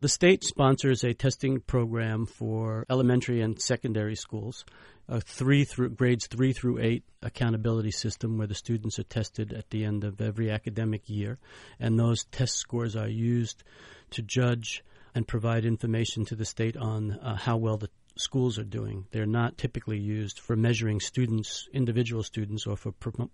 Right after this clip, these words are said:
promotion or moving from grade to grade, but they are used for providing accountability measures for the schools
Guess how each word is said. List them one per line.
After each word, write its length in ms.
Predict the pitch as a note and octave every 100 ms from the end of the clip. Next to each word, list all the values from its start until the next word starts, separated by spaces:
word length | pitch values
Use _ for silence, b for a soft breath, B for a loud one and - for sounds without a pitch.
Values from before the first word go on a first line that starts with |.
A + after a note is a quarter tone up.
| -
promotion 640 | - A2 G#2+ A2 A2 G#2+
or 260 | G#2+ G#2 G#2
moving 360 | C#3 A#2+ A2 G#2+
from 160 | - A2
grade 280 | A2+ A2 G#2+
to 40 |
grade, 360 | A2 F3 C#3+ A#2+ B B B
but 140 | A#2+ -
they 120 | A#2
are 220 | A#2+ A#2+
used 420 | A2+ A2+ A2 -
for 480 | - G#2+ G#2+ G#2+ G#2+ -
providing 520 | A2 G#2+ G#2+ G#2+ G#2
accountability 680 | - A#2+ G#2+ G2+ A#2 A#2 G#2+
measures 500 | G#2 G2+ - G#2+ -
for 380 | - G#2+ G#2 G2+
the 180 | G#2 - b b b -
schools 680 | - - C#3 C3 B2+ A#2